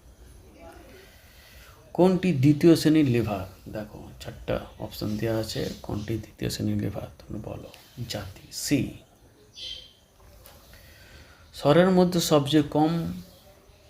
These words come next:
কম্পন বিশিষ্ট সুরটিকে কি বলে? চারটা অপশন দেয়া আছে, স্বরের মধ্যে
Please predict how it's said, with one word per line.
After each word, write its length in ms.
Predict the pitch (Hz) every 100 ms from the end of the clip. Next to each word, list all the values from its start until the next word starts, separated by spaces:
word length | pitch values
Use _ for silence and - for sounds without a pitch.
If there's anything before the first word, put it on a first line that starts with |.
| -
কম্পন 460 | 127 131 127 147 131
বিশিষ্ট 500 | 127 127 135 - 127
সুরটিকে 600 | - 127 - 135 127 123
কি 200 | - 135
বলে? 340 | - - 50 - - - - -
চারটা 260 | - -
অপশন 300 | 104 - 104
দেয়া 220 | 110 110
আছে, 360 | 110 104 131 160 - _ _ _ _ - - _ _ -
স্বরের 200 | 131 110
মধ্যে 680 | 104 101 104 - - 113